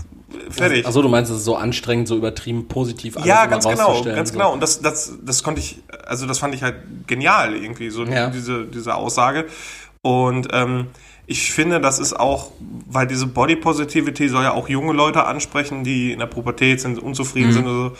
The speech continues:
Speaker 1: Ähm, und da finde ich diese Body-Gleichgültigkeit, weil man hat, ich finde, man hat mehr Probleme, als, äh, seinen Körper zu lieben.
Speaker 2: Mhm.
Speaker 1: Und, äh,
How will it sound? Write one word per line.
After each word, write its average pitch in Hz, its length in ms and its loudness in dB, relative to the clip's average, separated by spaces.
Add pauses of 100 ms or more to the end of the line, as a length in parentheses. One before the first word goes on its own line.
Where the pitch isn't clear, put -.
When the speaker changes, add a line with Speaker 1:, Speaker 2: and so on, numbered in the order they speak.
(380)
Speaker 1:
Ähm, 123 380 2
und 120 100 -4
da 135 60 4
finde 160 180 0
ich - 40 -2
diese 127 200 0
Body-Gleichgültigkeit, 135 1400 0
weil 123 80 2
man 123 200 0
hat, 131 100 -2 (280)
ich 120 220 0
finde, 143 160 -2
man 127 160 2
hat 123 140 0
mehr 127 140 2
Probleme, 131 460 0
als, 117 300 -2
äh, - 160 -4
seinen 113 160 -2
Körper 139 300 2
zu - 120 -8
lieben. 117 300 -4 (400)
Speaker 2:
Mhm. 117 280 2 (520)
Speaker 1:
Und, 127 640 2
äh, - 60 -12